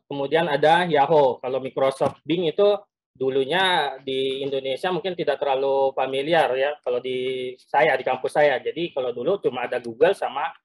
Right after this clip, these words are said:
ada Yahoo ya, mesin pencarian. Mesin pencarian kita menggunakan ini yang namanya Yahoo. Alamatnya bisa kalian lihat di sini ada H T T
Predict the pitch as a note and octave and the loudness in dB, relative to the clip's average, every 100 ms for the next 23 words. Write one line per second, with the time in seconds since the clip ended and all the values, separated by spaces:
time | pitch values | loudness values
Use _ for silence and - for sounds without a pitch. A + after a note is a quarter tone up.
0 | _ _ _ - A#2+ C#3 D3+ E3+ - _ | _ _ _ -6 0 4 4 2 -4 _
1 | _ _ _ _ _ D3 D#3+ F3 E3+ D#3 | _ _ _ _ _ 4 6 8 8 8
2 | D3 C3 C3+ - - _ - A#2 C3 A#2 | 4 -2 -4 -4 -12 _ -20 -8 -8 -6
3 | - B2 B2 C3 B2 - _ _ _ - | -2 0 0 -2 -4 -10 _ _ _ -14
4 | - B2+ B2 B2 B2 C3 C#3+ C#3 - C#3+ | -6 -6 -4 -2 0 0 -2 -4 -4 -4
5 | A#2+ B2 B2 - D3 C3+ C3 C#3 C3+ B2+ | -4 -4 -6 -4 -4 -4 -6 -6 -6 -6
6 | A#2+ A#2+ C3 C3 C3 A#2+ B2 A#2+ B2 C#3 | -8 -6 -4 -4 -2 0 0 0 2 4
7 | D3 D#3 F3+ G#3+ A3+ - _ _ - - | 4 2 4 2 2 -4 _ _ -6 0
8 | G#3+ G3 D3+ D#3 D#3+ - F3+ F#3 F3 G3 | 2 4 2 2 -2 -2 -2 0 0 2
9 | E3 C3+ D3 D#3+ - C#3 C3 - C3+ B2+ | 2 4 4 4 0 4 4 2 -4 -2